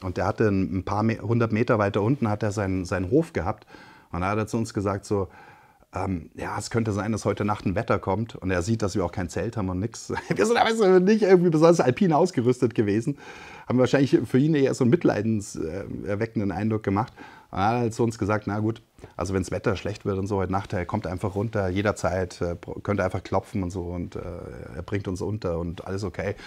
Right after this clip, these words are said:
Wir haben denen auch erklärt, was wir eigentlich hier machen und dass wir halt eigentlich Freunde suchen, aber offensichtlich die nicht da sind und wir morgen wieder verschwinden werden. Und es, und es war völlig okay. Was halt so beeindruckend war,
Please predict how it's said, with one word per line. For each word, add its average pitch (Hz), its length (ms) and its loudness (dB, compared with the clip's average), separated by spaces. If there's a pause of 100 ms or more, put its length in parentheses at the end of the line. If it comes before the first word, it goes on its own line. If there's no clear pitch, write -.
(120)
Wir 143 100 10
haben 170 80 10
denen 156 120 10
auch 139 120 4
erklärt, 123 360 2
was 117 160 -2
wir 104 120 2
eigentlich 98 140 -2
hier 101 80 -2
machen 110 440 -2 (420)
und 98 260 -6
dass 95 160 -6
wir 107 160 4
halt 98 140 2
eigentlich 104 420 -2 (300)
Freunde 117 420 2
suchen, 117 420 0
aber 95 180 -2
offensichtlich 110 540 -2
die 107 100 -4
nicht 98 180 -4
da 101 160 0
sind 110 180 -4
und 92 200 -4
wir 98 180 -2
morgen 92 320 0
wieder 95 120 -2
verschwinden 95 480 -4
werden. 85 280 -6 (420)
Und 110 80 -8
es, 113 160 -8
und 117 140 -4
es - 60 -4
war 110 100 0
völlig 120 240 0
okay. 110 240 -6 (1300)
Was 87 180 -6
halt 92 140 -2
so 110 80 0
beeindruckend 95 720 0
war, 78 300 -4